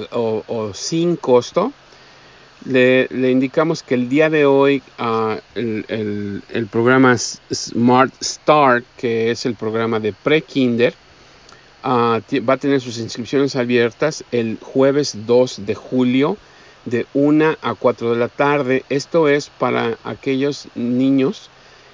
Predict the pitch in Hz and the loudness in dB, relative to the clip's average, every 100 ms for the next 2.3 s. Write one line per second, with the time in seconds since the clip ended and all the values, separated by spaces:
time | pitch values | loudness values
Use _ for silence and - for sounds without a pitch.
0 | - 123 123 131 139 - 127 131 131 120 | -6 0 2 4 2 0 0 2 2 0
1 | 127 127 123 - 110 98 120 113 - 135 | 0 0 -2 -6 -8 -2 -2 -2 -2 0
2 | 131 135 | 2 2